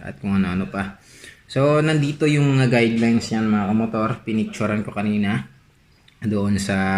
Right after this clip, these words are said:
emission testing center at meron niyang hindi nakapasa. So, ang importante doon, mga kamotor, ah, kung magpapa-smoke test tayo,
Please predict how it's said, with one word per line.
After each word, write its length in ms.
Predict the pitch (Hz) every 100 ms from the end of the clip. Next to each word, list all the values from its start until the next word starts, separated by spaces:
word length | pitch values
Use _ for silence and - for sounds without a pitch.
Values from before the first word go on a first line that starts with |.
| 95 92 92 - - - - - 120
emission 480 | 120 110 113 110
testing 320 | 107 104 - 107
center 480 | - 104 98 123
at 160 | 127 123
meron 320 | 123 123 123
niyang 240 | 123 117 113
hindi 480 | 113 117 113 113
nakapasa. 640 | 107 104 98 95 104 98 - _ - - -
So, 480 | - 147 147 139 135
ang 160 | 143
importante 560 | 143 143 135 135 131 131
doon, 240 | 123 110
mga 240 | 104 104 110
kamotor, 480 | 113 110 98 95 - _ _ _ _ _ _ -
ah, 400 | 90 90 90 87
kung 240 | 104 98
magpapa-smoke 960 | 104 101 - 107 104 98 98 110 101 -
test 240 | 104 -
tayo, 400 | 107 107 101